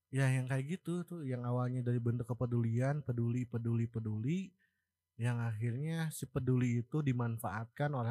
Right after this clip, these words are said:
orang lain yang memang bukan dimanfaatkan sih, yang ya, ya anggaplah dimanfaatkan ya, sorry to say gitu.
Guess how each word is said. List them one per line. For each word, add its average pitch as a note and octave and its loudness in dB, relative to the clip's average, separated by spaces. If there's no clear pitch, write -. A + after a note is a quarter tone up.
orang A2 -4
lain A2 -4
yang A2 -4
memang B2+ -4
bukan E3+ 2
dimanfaatkan D#3 0
sih, B2 -2
yang A#2+ 0
ya, B2+ 0
ya C#3+ 2
anggaplah C#3 4
dimanfaatkan B2+ -2
ya, B2 -2
sorry B2 -4
to A#2 -6
say C#3 -4
gitu. G#2+ -6